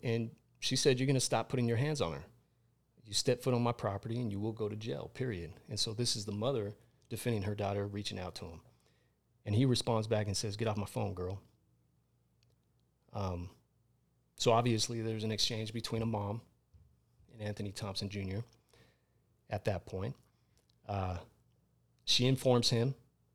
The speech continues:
that she's gonna contact K P D. At one sixteen, one seventeen, Anthony is seen on camera in a hallway checking his phone. So that, eh,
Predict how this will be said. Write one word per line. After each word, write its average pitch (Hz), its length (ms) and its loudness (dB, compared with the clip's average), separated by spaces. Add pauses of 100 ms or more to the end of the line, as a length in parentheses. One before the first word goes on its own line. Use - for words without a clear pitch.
(140)
that - 100 -2
she's 117 160 0
gonna 113 120 0
contact 110 520 -4
K 104 160 4
P 113 180 -2
D. 107 260 -2 (1900)
At 104 140 0
one 135 160 8
sixteen, 131 720 4 (160)
one 123 180 4
seventeen, 123 800 2 (200)
Anthony 123 340 4
is 117 100 4
seen 117 200 2
on 123 140 4
camera 107 420 0
in 131 100 0
a 110 80 4
hallway 107 360 2
checking 104 280 -2
his 104 140 -4
phone. 117 280 -2 (420)
So - 100 -2
that, - 260 2 (180)
eh, 113 300 2